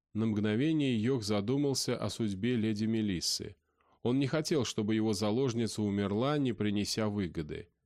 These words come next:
Трое разбойников натянули куртки поверх ночной одежды и обулись. Йох выругался, поранив ладонь о серебряную шпору, которую он забыл снять с грубых сапог для верховой езды.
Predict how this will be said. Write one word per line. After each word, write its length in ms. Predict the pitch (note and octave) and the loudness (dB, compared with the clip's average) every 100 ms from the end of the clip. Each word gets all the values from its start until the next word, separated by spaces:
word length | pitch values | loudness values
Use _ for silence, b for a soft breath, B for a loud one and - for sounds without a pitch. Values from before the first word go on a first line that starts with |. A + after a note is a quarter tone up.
| _ _ _ _ _ _ - | _ _ _ _ _ _ -2
Трое 240 | F3 F#3 | 0 2
разбойников 800 | D#3+ C#3+ B2 E3 E3+ D3+ C3+ A#2+ | 2 0 0 2 2 2 0 0
натянули 540 | C3 B2 C3+ C#3+ C3+ B2+ | -2 0 0 2 2 0
куртки 500 | - D3 B2+ - A2+ | 0 0 0 -2 -2
поверх 460 | A2+ G#2+ A#2+ - | 2 2 2 0
ночной 420 | A2+ - A#2 A2 | -2 0 0 0
одежды 480 | G2+ A2+ D#3 B2 B2+ | 0 0 0 0 -2
и 120 | A#2 | 0
обулись. 680 | A#2+ A#2+ G#2+ F#2 D#2+ D#2+ - b b _ _ _ _ - | 0 0 0 0 -2 -4 -6 b b _ _ _ _ -8
Йох 460 | G2+ C3 D3 - | -2 0 0 -2
выругался, 800 | G#2+ D3+ F#3 F3 E3 D3+ - C#3 | 0 0 2 2 2 0 0 -2
поранив 560 | B2 A#2+ C3+ C#3 B2 - | 0 0 2 0 0 0
ладонь 420 | A2 A2+ D3+ C#3 | 0 2 0 0
о 80 | A2 | 0
серебряную 720 | - B2 C3 B2 B2 B2 B2 | 0 0 0 0 0 2 0
шпору, 640 | - - E3+ C3 F2+ D#2 b - | -4 -4 -2 0 0 -4 b -6
которую 420 | A2 B2 A#2 A2+ | -4 0 0 2
он 240 | A#2+ C#3 | 0 0
забыл 380 | A2 G#2+ A2 A2 | 0 0 0 0
снять 420 | - A2 B2+ D3 | 0 -2 0 -2
с 80 | G#2 | -2
грубых 420 | F#2+ A2+ A#2 G#2+ | -2 0 0 -2
сапог 580 | - G2 F2+ C3 C#3+ - - | -2 -4 -2 -2 -2 -4 -2
для 180 | G#2 | 0
верховой 540 | G2+ F#2+ - G2 G#2+ G2 | 0 -2 -2 -2 0 0
езды. 560 | G#2 G2 F2 D#2+ D#2 | -2 -4 -4 -4 -6